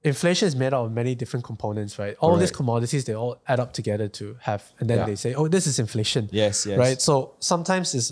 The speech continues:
Speaker 1: it's a matter of, like, are you talking about crude oil? Are you talking about agricultural prices? Are you
Speaker 2: Correct.
Speaker 1: talking about nickel prices,
Speaker 2: Yeah.
Speaker 1: palladium? What are you talking about, right?
Speaker 2: Yeah.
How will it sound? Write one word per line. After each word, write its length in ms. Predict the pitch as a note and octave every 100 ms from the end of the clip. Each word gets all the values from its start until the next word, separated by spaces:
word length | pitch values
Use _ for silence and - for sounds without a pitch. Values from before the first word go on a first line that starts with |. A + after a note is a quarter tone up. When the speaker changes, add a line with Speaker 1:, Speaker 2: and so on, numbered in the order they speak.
| -
Speaker 1:
it's 140 | B2+ C3
a 40 |
matter 280 | B2+ B2+ D#3+
of, 220 | C3 A2+
like, 120 | A#2 A2+
are 40 |
you 60 | B2
talking 180 | D3
about 200 | B2 G2+
crude 200 | - D3+
oil? 300 | C#3 D#3 E3
Are 40 | D#3+
you 40 |
talking 220 | - C3+
about 180 | B2+ A2+
agricultural 540 | B2 C3 - C3 D3 C#3
prices? 540 | D#3 D3+ E3 E3 D#3
Are 40 |
you 60 | -
Speaker 2:
Correct. 100 | G2+
Speaker 1:
talking 140 | -
about 200 | C#3 B2
nickel 280 | A#2+ C#3 D#3
prices, 560 | D#3+ D3+ D3 D#3 D#3 D3+
Speaker 2:
Yeah. 80 | C#3+
Speaker 1:
palladium? 460 | C3 C#3 D3 C#3+ - -
What 140 | D3 D3
are 40 |
you 60 | C#3+
talking 320 | C3 C#3 C3
about, 240 | A#2+ A2+
right? 200 | A#2 B2+
Speaker 2:
Yeah. 80 | F#2+